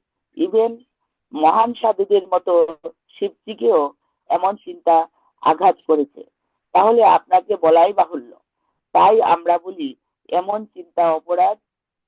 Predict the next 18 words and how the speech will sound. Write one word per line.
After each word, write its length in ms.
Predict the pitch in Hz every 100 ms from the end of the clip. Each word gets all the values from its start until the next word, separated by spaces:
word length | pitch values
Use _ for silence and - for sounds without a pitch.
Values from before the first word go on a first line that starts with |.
| _ _ _ _ _ _ _ _ _ _ _ _ _ _ _ _ _ _ _ _ _ _ _ _
তাই, 360 | - 160 190 202 -
আহ, 300 | - 165 151 147
তাই 200 | 190 202
আমরা 300 | 175 175 202
বলি 320 | 190 151 165 _ _ _
এমন 320 | - 175 208 220
চিন্তা 420 | - 359 - 170
অপরাধ 400 | 165 170 185 175 -
নয়, 180 | - - _ _ -
কারণ 320 | 170 202 208
এটা 320 | 180 180 160
অভ্যাসবশত 840 | 156 156 196 202 - 156 160 156
আছে। 360 | 139 127 - _ _ _ _ _ _
কিন্তু 340 | 220 226 240
চিন্তার 540 | 233 185 190 - 202 202
পরে 260 | 214 208
অনুভূতি, 600 | 185 170 196 208 - 123 _ _ _ -
ফিলিং 340 | 190 185